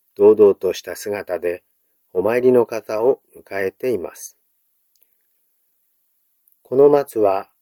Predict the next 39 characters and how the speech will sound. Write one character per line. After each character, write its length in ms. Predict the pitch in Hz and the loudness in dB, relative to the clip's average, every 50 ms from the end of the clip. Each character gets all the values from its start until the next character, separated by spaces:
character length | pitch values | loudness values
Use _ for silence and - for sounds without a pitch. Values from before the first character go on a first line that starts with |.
| _ _ | _ _
お 140 | - - | -20 -12
じ 200 | 90 92 113 120 | -4 0 0 0
い 40 | 120 | 0
ち 100 | - - | 0 -4
ゃ 80 | 107 101 | -6 -6
ん 80 | 95 | -6
が 100 | 92 85 | -8 -10
育 340 | 87 - 104 92 104 117 117 | -10 -10 -6 -4 -2 -2 -2
て 160 | - 131 123 | -2 -4 -4
て 180 | 117 - - 113 | -4 -4 -4 -4
い 80 | 107 107 | -4 -4
た 140 | - 113 | -6 -6
も 140 | 110 113 113 117 | -4 -2 -2 0
の 120 | 123 127 | 0 -2
だ 140 | 117 113 107 | -2 -2 0
よ」 260 | 107 107 107 123 - _ _ _ _ _ _ _ _ _ _ _ _ _ _ _ _ _ _ _ | 0 0 0 -2 -6 _ _ _ _ _ _ _ _ _ _ _ _ _ _ _ _ _ _ _
と、 240 | - 113 113 110 _ _ _ _ _ _ _ _ _ _ _ _ _ | -2 -2 -2 -2 _ _ _ _ _ _ _ _ _ _ _ _ _
お 100 | - 101 | -8 -2
見 160 | 101 117 127 127 | 0 2 2 2
送 240 | 123 120 - 131 | 2 0 -2 -2
り 120 | 123 123 117 | 0 0 0
し 140 | - - 127 | -2 -4 -6
な 120 | 123 123 | -4 -4
が 120 | 113 104 | -4 -4
ら 280 | 92 90 85 82 - - _ - | -4 -6 -6 -8 -12 -20 _ -20
私 340 | - - - 101 - - 113 | -16 -14 -12 -12 -10 -6 -4
が 120 | 110 110 | -4 0
言 160 | 110 117 117 | 2 2 2
う 40 | 110 | 2
と、 240 | - - 95 90 _ _ _ _ _ _ _ _ _ _ _ _ _ _ _ _ | 0 -4 -12 -14 _ _ _ _ _ _ _ _ _ _ _ _ _ _ _ _
そ 160 | - - 101 | -12 -8 -6
の 120 | 98 95 | -6 -6
子 160 | 87 - 92 87 | -6 -8 -10 -10
は 240 | 87 85 87 85 _ _ _ _ _ _ _ _ | -10 -10 -12 -16 _ _ _ _ _ _ _ _
嬉 440 | - 90 87 104 107 - - 131 123 | -10 -4 -2 -2 -2 0 0 -2 -2
し 0 | |
そ 260 | - - 139 135 131 | -2 -2 -2 0 0
う 40 | 117 | 0
に、 200 | 107 92 85 - | -2 -4 -4 -6